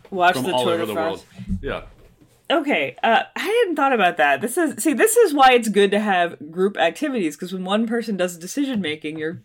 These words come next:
Speaker 1: reliant on their, their limitations, their limited view of the world. So anyway, so I don't know if that gives us much perspective <laughs> on that, on that viewership. Um, I mean, I think there's people in, in the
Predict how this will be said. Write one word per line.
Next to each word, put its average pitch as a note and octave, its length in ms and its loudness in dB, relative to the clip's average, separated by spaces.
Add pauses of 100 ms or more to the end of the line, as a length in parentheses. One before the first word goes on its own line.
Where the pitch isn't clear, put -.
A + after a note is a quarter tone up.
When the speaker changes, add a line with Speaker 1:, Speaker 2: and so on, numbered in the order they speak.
Speaker 1:
reliant F3 520 -4
on D#3 140 -8
their, D#3 280 -8 (140)
their G#3 320 0
limitations, F3 880 -4
their D3+ 160 -6
limited F#3 420 -6
view D#3+ 160 -10
of D#3 80 -16
the D#3 120 -12
world. C#3 460 -6 (600)
So A3 600 -2
anyway, B3 440 2
so A3+ 200 0
I B3 120 2
don't D#4+ 160 4
know B3 80 2
if A3+ 80 -2
that G3+ 160 2
gives E3+ 160 -4
us - 260 -8
much E3+ 240 -6
perspective D#3+ 640 -4
<laughs> - 40 -14
on G#3+ 100 2 (100)
that, A3 240 0 (400)
on A3 140 0
that E3+ 240 -2
viewership. C4 560 -4 (400)
Um, C4+ 320 4
I C4 80 0
mean, D#4+ 300 -2 (260)
I - 80 2
think A#4 340 0
there's F4+ 300 0 (260)
people G4+ 320 2
in, A#3+ 280 -2 (140)
in A3+ 160 2
the F#3 280 0